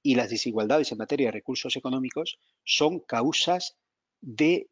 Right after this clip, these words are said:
la vulnerabilidad ante muchas de estas enfermedades o causas que contribuyen a, a agravarlas. Hay estudios, por ejemplo, que demuestran que en promedio las personas con discapacidad intelectual fallecen,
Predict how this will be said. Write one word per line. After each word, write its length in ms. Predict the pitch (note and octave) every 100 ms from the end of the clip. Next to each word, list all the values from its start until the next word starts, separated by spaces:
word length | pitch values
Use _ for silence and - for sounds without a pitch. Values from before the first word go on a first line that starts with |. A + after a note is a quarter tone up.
| _
la 240 | - B2+ A#2+
vulnerabilidad 800 | A2+ A2+ A#2 A2+ A2+ A2 B2
ante 200 | D3+ D3
muchas 240 | A2+ C#3 B2+
de 60 |
estas 260 | A#2 - C3
enfermedades 840 | A#2+ - A#2 A2+ C#3 C3+ F3+ - _ _ _ _ _ _ _ _ _
o 140 | C3+ B2+
causas 380 | A#2 B2 C3+
que 140 | - A#2
contribuyen 600 | A2 G#2+ A2+ A#2+ C3 C#3
a, 180 | G#2 G#2
a 220 | B2+ A2
agravarlas. 800 | G2+ A2 A2 A#2 - G#2 - - _ _ _ _ _ _ _ _
Hay 180 | - B2+
estudios, 460 | A#2+ - D3+ E3+ D#3+
por 160 | A2
ejemplo, 440 | G2+ B2+ D3 F3 D#3+
que 300 | G#2+ G#2+ G#2+
demuestran 800 | F#2+ G2+ C3 E3 - C3 D3 F#3
que 120 | A#2+
en 80 | G#2
promedio 600 | - A#2+ D3 B2 A2 - _ _ - _ _ _
las 120 | A#2
personas 380 | - - D3+ D3+
con 140 | C3
discapacidad 540 | A2 - A#2 G#2+ - B2+
intelectual 560 | D3 B2 - C3+ D3+
fallecen, 680 | D#3 A#2 A2+ D3+ - E3+ G3